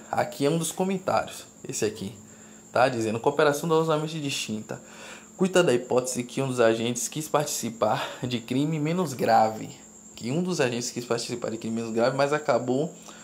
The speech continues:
concorrendo para um crime mais grave. Cooperação dolosamente distinta. Como consequência, responderá pelo crime menos grave, como no caso do Agamenon, Ajax e Cadmo.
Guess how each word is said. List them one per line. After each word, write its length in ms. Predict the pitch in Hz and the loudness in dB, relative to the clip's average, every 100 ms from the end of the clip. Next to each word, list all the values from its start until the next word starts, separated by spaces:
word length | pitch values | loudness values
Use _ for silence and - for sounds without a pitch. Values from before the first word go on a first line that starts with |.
| - | -8
concorrendo 680 | - 220 226 143 131 117 123 | 0 2 4 2 2 0 -2
para 240 | 123 143 | 2 2
um 60 | 131 | 2
crime 260 | - 135 147 | 0 0 2
mais 300 | 151 175 135 | 0 0 0
grave. 540 | 107 107 107 - - - - - - - - | 2 4 4 0 -8 -14 -20 -20 -20 -20 -4
Cooperação 520 | - 110 117 117 117 120 | 0 2 4 4 2 2
dolosamente 640 | 117 123 123 117 131 160 | 2 2 0 -2 -2 -4
distinta. 440 | - - 110 110 - | -6 -8 -8 -6 -2
Como 160 | 170 | -2
consequência, 580 | 190 151 127 120 120 135 | 0 2 2 0 -2 -4
responderá 520 | 131 - 123 117 113 | -4 -2 0 4 4
pelo 220 | 113 117 117 | 2 0 -4
crime 280 | 123 127 | -2 -2
menos 420 | 123 131 165 156 117 | -2 0 0 -2 0
grave, 520 | 117 113 117 120 127 - - - - | 4 6 4 2 -8 -14 -20 -20 -6
como 240 | 131 139 | -2 0
no 120 | 127 117 | -2 0
caso 280 | 117 127 | 0 2
do 60 | 127 | 2
Agamenon, 520 | 120 120 123 117 139 143 | 2 2 2 -2 -4 0
Ajax 480 | 127 127 127 - - | 2 2 0 -2 -6
e 80 | 180 | -6
Cadmo. 540 | - 107 107 104 104 | -2 -2 -2 -6 -8